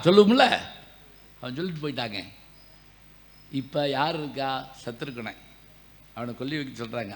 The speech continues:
அப்பதாங்க சத்ருகனன் பேசுறான். "என் பொழப்பு என்ன பொழப்பு? மூத்தவன் அப்பா சொல் படிக்கிட்டு காட்டுக்கு போனான், அடுத்தவன் அண்ணனுக்கு உதவ காட்டுக்கு போனான்,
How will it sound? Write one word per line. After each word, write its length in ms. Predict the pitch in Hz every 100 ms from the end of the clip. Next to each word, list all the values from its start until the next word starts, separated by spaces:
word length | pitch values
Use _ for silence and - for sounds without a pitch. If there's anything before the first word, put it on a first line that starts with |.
| 120
அப்பதாங்க 640 | 131 - 135 117 135 190
சத்ருகனன் 600 | 127 139 135 156 143 127
பேசுறான். 440 | 123 139 - 110 - - - - - - - - - -
"என் 260 | 139 131 -
பொழப்பு 360 | 180 262 - 160
என்ன 280 | 143 196 220
பொழப்பு? 420 | 143 131 104 110 - - - - - - - _ - - - -
மூத்தவன் 880 | 208 359 - 226 165 143 147 160 139
அப்பா 360 | 123 - 262 226
சொல் 280 | 175 165 139
படிக்கிட்டு 340 | 147 156 165
காட்டுக்கு 380 | 135 139 180 156 120
போனான், 280 | 117 87 - - - - - - 123
அடுத்தவன் 920 | 196 233 220 175 147 151 180 147 117 - - - -
அண்ணனுக்கு 540 | 110 160 226 247 240 196
உதவ 280 | 180 180 202
காட்டுக்கு 400 | 165 170 165 123
போனான், 320 | 131 107 98